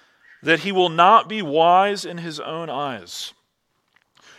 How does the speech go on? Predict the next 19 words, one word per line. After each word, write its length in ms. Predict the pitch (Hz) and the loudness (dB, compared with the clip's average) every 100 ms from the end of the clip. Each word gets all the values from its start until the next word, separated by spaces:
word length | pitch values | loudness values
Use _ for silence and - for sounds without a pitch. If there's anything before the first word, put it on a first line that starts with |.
| _ | _
We 180 | 151 226 | -2 0
must 260 | 262 269 185 | 0 -4 -4
never 560 | 180 196 226 247 240 | 2 2 4 2 0
become 760 | - 180 - 196 202 214 208 196 | -4 -8 -4 2 4 4 0 -8
fools 920 | - 202 220 214 135 117 151 185 - - - - _ - | -10 -6 0 2 2 2 -2 -6 -10 -12 -20 -20 _ 2
by 140 | 156 | 4
disavowing 1120 | 147 196 220 208 156 160 185 233 208 143 160 | 4 -4 0 0 2 6 10 8 6 2 -2
the 80 | 156 | -6
truth 720 | - 226 247 113 - - - _ _ _ _ _ _ _ - | -4 0 0 -2 -6 -18 -20 _ _ _ _ _ _ _ 2
or 160 | 180 | 6
by 160 | 180 175 | 8 6
compromising 1040 | - 196 269 285 185 151 147 156 175 165 | 8 8 8 6 2 4 4 2 -4 -6
the 120 | 147 156 | 0 0
authority 560 | 147 - 226 233 165 | 0 2 6 8 6
of 120 | 156 | 2
what 220 | 160 175 147 | 2 2 4
God 360 | 185 214 220 | 6 8 8
has 220 | 202 190 | 4 -4
revealed 840 | 160 175 131 180 247 214 135 143 160 | -2 -4 -4 -8 0 4 4 4 0